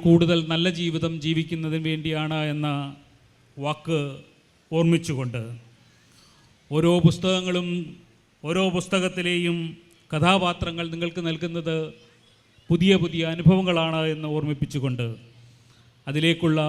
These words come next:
വഴി നിങ്ങൾ ഒരിക്കലും മടക്കരുതേ എന്ന് ആഗ്രഹിച്ചുകൊണ്ട്, ഐൻസ്റ്റീൻ പറഞ്ഞതുപോലെ, നിങ്ങൾ മറ്റ് എവിടേക്കുള്ള വഴി മറന്നാലും വായനശാലയിലേക്കുള്ള വഴി മാത്രം മറക്കരുതേ എന്ന് പറഞ്ഞുകൊണ്ട്,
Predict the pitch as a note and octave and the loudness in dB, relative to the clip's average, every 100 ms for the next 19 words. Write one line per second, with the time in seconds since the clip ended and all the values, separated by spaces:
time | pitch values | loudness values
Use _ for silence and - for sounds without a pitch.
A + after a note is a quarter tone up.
0 | D3+ D#3 - D#3 C#3+ D3 E3 D#3+ D#3 D3 | -4 -8 -12 0 2 4 2 2 2 2
1 | D3+ D#3+ D3+ D3+ D3 C#3+ E3+ D#3 D3+ D3+ | 0 -2 -4 -4 -6 -2 -2 0 0 -2
2 | D3 D3 D3 C#3+ C3+ - _ _ _ _ | -4 -6 -10 -10 -12 -20 _ _ _ _
3 | _ - C#3+ D#3 C#3+ D3+ C#3+ B2+ A#2+ A#2 | _ -6 -2 0 0 0 -4 -6 -6 -8
4 | A2 A#2 - - _ - C#3 D3 D#3+ D3+ | -10 -16 -20 -20 _ -4 -4 -2 -2 0
5 | D3+ D3 C#3+ D3 D3+ D#3 D3+ D3+ D#3 D#3 | -2 0 0 2 2 2 0 -2 -4 -6
6 | - _ - D3 B2 E3 D#3+ - F#3+ E3 | -12 _ -12 -10 -6 -4 -4 -6 -4 0
7 | F3+ G3+ F#3 D#3+ C#3+ C3+ C3 B2 A#2+ A2 | 0 0 -4 -6 -4 -2 0 0 0 0
8 | G#2 G2 - - - - - _ - - | 0 -2 -8 -20 -20 -20 -20 _ -20 -2
9 | C#3 C#3+ D3 D3+ C#3 C#3+ C#3+ C#3+ D3 C#3 | 2 4 2 2 2 2 2 2 2 4
10 | C#3 C#3 C#3+ C#3+ - E3 C#3+ C3+ C3 C3 | 4 2 2 0 0 0 0 -2 -2 -2
11 | C3 C3+ C3+ - C3 C3 B2 B2 A#2+ B2 | 0 -2 -2 -4 -2 0 0 2 0 0